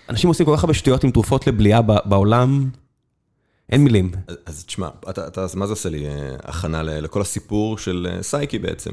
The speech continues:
Speaker 2: ש-, שבאנו בתמימות גדולה, ואמרנו, אנחנו רואים,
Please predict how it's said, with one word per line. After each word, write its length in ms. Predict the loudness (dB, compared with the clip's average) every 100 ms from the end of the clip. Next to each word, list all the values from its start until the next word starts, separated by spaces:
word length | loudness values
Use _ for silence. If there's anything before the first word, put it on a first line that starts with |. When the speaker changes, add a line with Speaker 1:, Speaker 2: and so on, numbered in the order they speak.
| -12
Speaker 2:
ש-, 160 | -12 -8 -8 -8 -10
שבאנו 520 | -8 -4 -2 -2 -2
בתמימות 460 | -2 0 0 0 0
גדולה, 320 | 0 0 -2 -10 -20 _ _ _ _ _ _ _ _ -10
ואמרנו, 340 | -4 -2 0
אנחנו 240 | -2 -2 0
רואים, 320 | 0 0